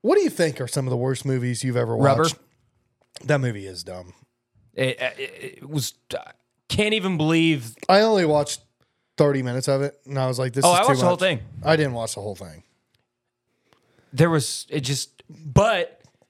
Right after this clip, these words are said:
Speaker 2: the whole selling point of that
Speaker 1: Okay,
Speaker 2: movie was, like,
Speaker 1: better question.
Speaker 2: it's supposed to be the worst movie.
Speaker 1: Better question. What's a movie that you were, like, really hyped about
Speaker 2: Mm-hmm.
Speaker 1: and went and watched, and you were like,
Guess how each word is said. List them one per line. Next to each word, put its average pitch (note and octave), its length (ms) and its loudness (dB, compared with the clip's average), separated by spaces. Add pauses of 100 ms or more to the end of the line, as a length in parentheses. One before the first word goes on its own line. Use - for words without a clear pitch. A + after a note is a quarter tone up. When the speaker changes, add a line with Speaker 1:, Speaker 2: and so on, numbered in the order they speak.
(320)
Speaker 2:
the E3+ 80 4
whole B3 140 2
selling A3 400 0
point D#3+ 220 -2
of - 40 -4
that D3+ 180 4
Speaker 1:
Okay, D3 80 8
Speaker 2:
movie C#3+ 160 0
was, D3 260 2
like, D3+ 100 4
Speaker 1:
better G#3 160 4
question. D#3+ 320 0
Speaker 2:
it's - 120 -2
supposed F3+ 400 0
to C#3 60 -10
be C#3+ 100 0
the B2+ 100 -2
worst B2+ 240 -4
movie. A#2+ 320 -4
Speaker 1:
Better D#3+ 200 4
question. B2 380 -4 (560)
What's G#3+ 260 4
a D4+ 40 2
movie A3+ 340 2
that E3 140 4
you F#3+ 540 0 (600)
were, D#3+ 200 4
like, C#3+ 240 0
really D#3+ 540 2
hyped D3 380 -2
about D3+ 340 4
Speaker 2:
Mm-hmm. D3 220 2 (200)
Speaker 1:
and D#3 240 2
went D#3+ 220 2
and C3+ 140 -4
watched, D3 500 0
and D#3 120 -2
you D3 100 4
were D3 60 4
like, C3 220 -4